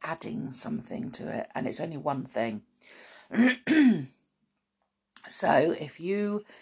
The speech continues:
know the answer to that one, please let me know. <laughs> Um, right, our fun fact today,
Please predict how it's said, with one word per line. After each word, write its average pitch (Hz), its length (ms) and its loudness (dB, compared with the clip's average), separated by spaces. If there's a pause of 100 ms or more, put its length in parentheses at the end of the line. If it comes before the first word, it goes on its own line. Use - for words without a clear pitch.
(140)
know 214 520 10
the 214 240 0
answer 214 360 4
to 226 120 -6
that 220 300 6
one, 226 320 6
please 339 1300 0
let 196 300 -2
me 220 120 2
know. 226 520 0 (180)
<laughs> - 320 -4 (1400)
Um, 180 500 10 (680)
right, 180 640 8 (240)
our 277 180 10
fun 262 280 4
fact 233 300 2
today, 69 460 -2